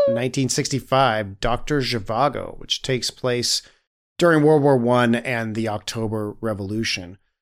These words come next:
So, of course, if you're not familiar with David Lean, the few maybe people who haven't, who are just getting into cinema,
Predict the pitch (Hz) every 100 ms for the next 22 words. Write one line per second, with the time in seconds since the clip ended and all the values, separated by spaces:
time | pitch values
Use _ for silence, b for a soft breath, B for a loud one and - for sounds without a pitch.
0 | _ _ - 120 113 - 135 135 127 -
1 | 131 - 117 113 110 - - 127 156 254
2 | - 135 131 123 117 113 120 113 107 107
3 | 110 113 107 - 117 113 110 - 120 113
4 | 110 107 - _ _ - 123 117 104 117
5 | 113 110 107 104 _ _ - 117 117 101
6 | 131 123 139 120 120 110 110 - 151 139
7 | 135 131